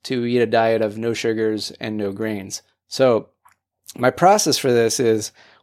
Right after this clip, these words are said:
week one, no sugars. This is the week I have just completed. So I have been a little pissy.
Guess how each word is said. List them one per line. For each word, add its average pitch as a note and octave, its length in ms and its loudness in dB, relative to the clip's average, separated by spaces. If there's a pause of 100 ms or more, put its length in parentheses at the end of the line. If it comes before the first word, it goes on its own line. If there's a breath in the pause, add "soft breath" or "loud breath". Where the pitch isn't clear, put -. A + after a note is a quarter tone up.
week E3 260 0
one, C3+ 480 2 (320)
no B2+ 220 2
sugars. A2 560 -2 (420)
This C3+ 260 2
is C3+ 140 -2
the C3+ 80 6
week A#2+ 260 2
I A2 100 2
have G#2 140 -2
just G#2 280 -2
completed. G2+ 560 -6 (400 soft breath)
So - 200 -6
I C#3 180 4
have D3+ 120 2
been B2+ 140 2
a A2 60 0
little A2 260 -2
pissy. - 420 -6